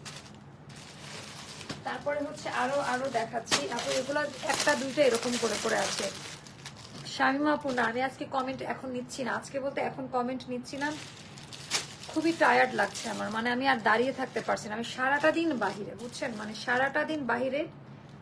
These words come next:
অনেক ঝামেলার মধ্যে ছিলাম। So আমার মনে, ওরে বাবা, এটা এক পিস আছে। হ্যাঁ, oh my God, এটা খুব সুন্দর, এটা এক পিস আছে, এটাও এক হাজার সাতশো টাকা পড়বে প্রাইস,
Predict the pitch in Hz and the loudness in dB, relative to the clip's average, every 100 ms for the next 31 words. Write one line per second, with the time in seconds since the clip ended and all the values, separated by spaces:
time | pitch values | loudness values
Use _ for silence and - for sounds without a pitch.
0 | - - - - 233 240 262 214 226 226 | -16 -16 -14 -6 -2 0 -2 -2 -2 2
1 | 254 262 269 254 269 - 254 254 254 226 | 4 4 0 -2 -4 -2 0 0 -2 -4
2 | 208 220 233 240 247 - 269 202 196 - | -2 -2 -2 -2 -4 -2 0 2 0 0
3 | - 311 277 - 320 302 202 202 254 269 | 4 6 6 6 0 2 0 0 -2 0
4 | 392 - - - - - - - - - | -2 -4 -14 -16 -16 -16 -16 -16 -16 -14
5 | - 214 190 190 196 - - - 233 - | -12 -10 -10 -10 -12 -12 -14 -14 -14 -14
6 | - 185 - - 196 - - - - - | -14 -14 -8 -6 -6 -8 -14 -16 -16 -4
7 | 240 294 277 269 311 302 302 302 294 311 | 4 8 8 8 0 4 4 4 4 8
8 | 302 254 - 302 302 - 285 277 - 214 | 8 8 4 4 4 2 0 0 -2 -2
9 | 269 - 208 214 208 185 220 202 | 0 -2 -4 -4 -6 -4 -2 -2